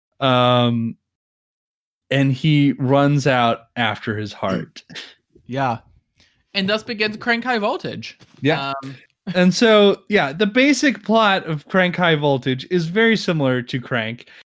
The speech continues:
Speaker 1: He has to keep his heart going. In this case, it's an artificial heart, and he has to keep it going by keeping the battery charged.
Speaker 2: It, and it's basically electrical. So there's a
Speaker 1: Yeah.
Speaker 2: lot of, like,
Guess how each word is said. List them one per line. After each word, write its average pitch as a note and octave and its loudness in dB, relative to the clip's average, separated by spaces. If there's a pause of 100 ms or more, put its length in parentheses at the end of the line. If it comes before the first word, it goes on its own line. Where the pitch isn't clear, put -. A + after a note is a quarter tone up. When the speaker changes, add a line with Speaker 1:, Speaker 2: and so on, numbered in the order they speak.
(220)
Speaker 1:
He G3 2
has G#3+ 2
to E3+ -6
keep F3 -2
his C3 0
heart C3 0
going. A2+ -2
In E3 2
this G3+ 2
case, C3+ 0
it's C#3+ -4
an C#3+ 2
artificial C#3+ 0
heart, A#2 0 (320)
and D3+ 2
he D#3+ 2
has G3+ 2
to G3+ -4
keep F#3 -2
it C#3 -6
going B2 2 (140)
by A#2+ 0
keeping B2+ -2
the A#2+ -8
battery G#2 -4
charged. - -12 (120)
Speaker 2:
It, - -12
and E3 -4
it's D3+ -8
basically F3+ -6
electrical. F#3+ -6 (100)
So C3 -8
there's C#3 -8
a C#3 2
Speaker 1:
Yeah. C3+ 0
Speaker 2:
lot D#3 0
of, D#3+ -6
like, C#3 -2